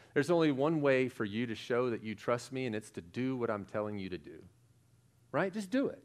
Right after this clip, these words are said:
Obey my words. Go to the hill country. Hide yourselves. The spies from our city are gonna come looking for you, but they're only gonna do that for a couple of days. Sit tight, and when they return, then you'll be free to go on your way.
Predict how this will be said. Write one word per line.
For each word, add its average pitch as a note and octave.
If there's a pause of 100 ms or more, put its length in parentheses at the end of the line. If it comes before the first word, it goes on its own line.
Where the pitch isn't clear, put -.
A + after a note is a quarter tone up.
(380)
Obey D3
my A#3
words. C3+ (1160)
Go D#3
to A#3
the A3
hill F3
country. D3+ (200)
Hide G3+
yourselves. F3
The A#2+
spies F#3+
from C#3
our F#3
city F#3
are F3
gonna E3
come C#3+
looking F3+
for F3+
you, F3+
but C3+
they're D3
only F#3+
gonna E3+
do E3
that E3
for E3+
a D#3
couple D#3+
of C#3+
days. D3+ (200)
Sit -
tight, E3+
and B2
when A#2
they D#3
return, E3+
then D3
you'll C#3+
be A2+
free D3
to C#3
go A2
on A#2+
your A#2+
way. F2+